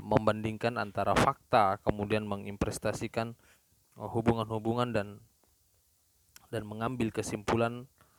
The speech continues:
makna baru. Adapun pandangan, eh, aliran filsafat realisme di dalam, eh, peranan guru dan siswa, ia memandang guru bahwa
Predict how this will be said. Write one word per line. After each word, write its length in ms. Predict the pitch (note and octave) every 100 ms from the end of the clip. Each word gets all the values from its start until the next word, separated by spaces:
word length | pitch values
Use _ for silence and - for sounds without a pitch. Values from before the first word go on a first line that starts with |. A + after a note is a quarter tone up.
| _ _ A#2
makna 240 | G#2+ G#2+ G#2
baru. 480 | G#2 G#2 G#2 G2 - - - - A2+
Adapun 400 | A2+ A2+ D#3 D#3
pandangan, 720 | C3+ A#2 A2 A#2 A2+ A2 - -
eh, 480 | A#2+ A2 G#2+ G#2 F2+ - _ _ _ _ _ _ - _ _ _
aliran 400 | - A#2 A2+ G#2+
filsafat 560 | G#2 A2 B2 A#2+ A#2 -
realisme 560 | A2 A#2 - - C3+ C#3+
di 80 |
dalam, 560 | A2+ G#2 G2+ G2+ G2 - _ _
eh, 380 | B2 G#2+ F#2 - - - _ _ _
peranan 400 | C#3 B2+ A#2+ A2+ A2
guru 240 | A#2+ B2+
dan 160 | A#2 A2
siswa, 480 | A#2+ A2 - D#3 G3 - _ _ _ _
ia 160 | B2+ C#3
memandang 560 | C#3+ B2+ A#2+ A#2 A2+ A2+
guru 320 | A#2 B2 C#3
bahwa 560 | A2 G#2 A2+ B2 A#2+